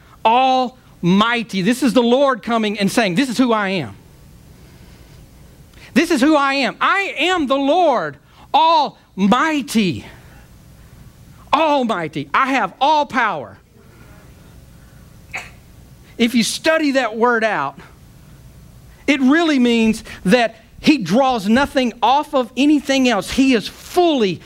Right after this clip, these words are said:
sufficient. He is the God who is of all sufficiency. He didn't need anybody else. He doesn't need anybody else.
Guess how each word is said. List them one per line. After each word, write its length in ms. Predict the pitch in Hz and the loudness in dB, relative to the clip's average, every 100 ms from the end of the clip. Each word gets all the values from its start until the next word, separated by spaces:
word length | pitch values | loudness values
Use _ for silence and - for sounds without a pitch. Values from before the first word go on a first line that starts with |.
| - | -16
sufficient. 1200 | - - - 254 - - 294 220 - 117 - - - - - - - - - - - - - - - - - - - | -8 -6 -2 -2 -4 -6 -2 -2 -2 -6 -10 -18 -18 -20 -20 -20 -20 -20 -20 -20 -20 -20 -20 -20 -20 -20 -20 -14 -2
He 280 | 339 320 | 0 2
is 220 | 302 208 170 | 0 -2 -2
the 140 | 240 | -2
God 500 | 175 254 247 180 147 - _ - - | 0 0 0 -2 -6 -12 _ -20 0
who 220 | 285 262 | 2 4
is 140 | 196 | 2
of 300 | 240 220 226 - | 0 -2 -4 -4
all 480 | 240 277 294 294 - - | 0 2 2 2 -2 -14
sufficiency. 1300 | - - 294 - - 262 220 - 185 147 - 170 110 - - - - - - - - - - | -12 -2 -2 -2 -2 -2 0 0 0 -2 -2 -2 -4 -10 -20 -20 -20 -20 -20 -20 -20 -20 -2
He 100 | 247 | 0
didn't 200 | 254 208 | 2 2
need 160 | 220 | 2
anybody 480 | 185 156 147 127 120 | 2 2 0 0 -2
else. 380 | 117 78 - - - - - - - - - - - - - - - - - - - - - | -4 -6 -16 -20 -20 -20 -20 -20 -20 -20 -20 -20 -20 -20 -20 -20 -20 -20 -20 -20 -20 -20 -6
He 100 | 208 | 0
doesn't 240 | 247 226 196 | 2 0 0
need 200 | 220 190 | 2 2
anybody 480 | 160 143 127 117 113 | 2 0 -2 -4 -6
else. 360 | 104 - - | -8 -16 -20